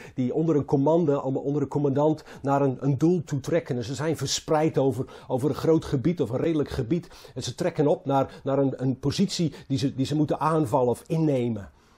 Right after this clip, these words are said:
En, en, en ze zijn onderweg, eh, en ze zijn beschut, maar in één keer breekt het vuur uit en ze worden onder schut, eh, onder, onder, onder vuur genomen en de bommen vallen neer. En, en je ziet dus inderdaad, iedereen die daar is, elke soldaat die valt,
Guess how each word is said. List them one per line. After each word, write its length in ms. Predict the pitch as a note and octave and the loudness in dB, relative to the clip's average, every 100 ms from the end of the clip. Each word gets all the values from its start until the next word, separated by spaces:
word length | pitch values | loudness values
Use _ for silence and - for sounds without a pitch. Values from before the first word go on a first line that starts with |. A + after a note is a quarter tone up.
| _ | _
En, 240 | C3 C3+ C3+ - | -4 -2 -2 -8
en, 240 | - C3+ B2+ - - - | -4 -2 -4 -10 -20 -10
en 120 | B2 | -4
ze 100 | C#3 | 0
zijn 280 | F3 G#3 G3+ | 2 6 6
onderweg, 560 | E3 C#3 E3 D3 - | 6 6 4 2 -2
eh, 100 | B2 | -4
en 180 | C#3+ C3+ | -4 -6
ze 120 | D3 | -6
zijn 240 | E3+ D#3+ C3 | -4 -2 0
beschut, 360 | - - F3 | 0 0 0
maar 120 | C#3 | 0
in 100 | C#3+ | 2
één 160 | F3 G#3+ | 4 4
keer 120 | E3+ | 4
breekt 280 | C#3 E3+ E3+ | 4 4 2
het 120 | C3 | -4
vuur 400 | - G#3+ F#3 F3+ | 0 6 8 8
uit 200 | E3+ C#3+ | 6 4
en 60 | B2+ | 2
ze 80 | C#3 | 0
worden 180 | D3+ | 2
onder 160 | D3 C3 | 0 -2
schut, 400 | - - G3 - - E3+ | -2 -2 -2 -4 -18 -14
eh, 120 | - G2 - - C#2 | -8 -8 -8 -10 -8
onder, 220 | - C3+ | -4 -2
onder, 240 | - C3+ B2 | -2 -2 -2
onder 240 | C#3 C#3 | 0 0
vuur 280 | - G#3 E3+ | 4 4 6
genomen 520 | D#3 D3 F#3+ E3+ B2 | 4 6 8 6 4
en 80 | B2 | 0
de 80 | A#2+ | 4
bommen 320 | A#2+ G3 E3 | 8 8 6
vallen 260 | D3 C#3+ C#3+ | 4 2 4
neer. 240 | D#3+ C3+ | 4 4
En, 100 | A#2+ - - | 0 -6 -4
en 100 | B2+ | -4
je 60 | |
ziet 180 | - A3+ | 0 0
dus 140 | F3+ | 2
inderdaad, 420 | C#3 C#3 C#3+ C#3+ - | 2 2 2 0 4
iedereen 460 | A#3+ G#3+ G3 G3 | 6 6 6 4
die 140 | D3+ D3+ | 2 2
daar 220 | D#3 D#3+ | 2 2
is, 160 | F3 | 0
elke 300 | F3 G3 G3+ | 2 0 0
soldaat 400 | D3 D3+ E3+ D#3 | 2 4 6 6
die 140 | C#3 B2 | 6 2
valt, 420 | - A3+ G#3+ | 2 2 4